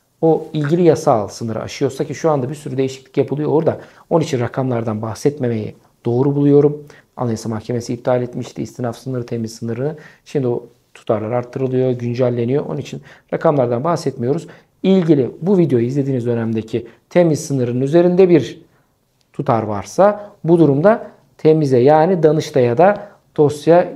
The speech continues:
gidebilir. Danıştay'ın vergiyle ilgili dairelerinde durum görünür. Peki tekrar gelelim. Vergi davası açıyoruz. Vergi ceza ihbarnamesine karşı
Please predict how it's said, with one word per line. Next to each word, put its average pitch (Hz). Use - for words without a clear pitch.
gidebilir. 147
Danıştay'ın 147
vergiyle 131
ilgili 131
dairelerinde 117
durum 147
görünür. 104
Peki 175
tekrar 202
gelelim. 151
Vergi 123
davası 123
açıyoruz. 104
Vergi 113
ceza 101
ihbarnamesine 95
karşı 147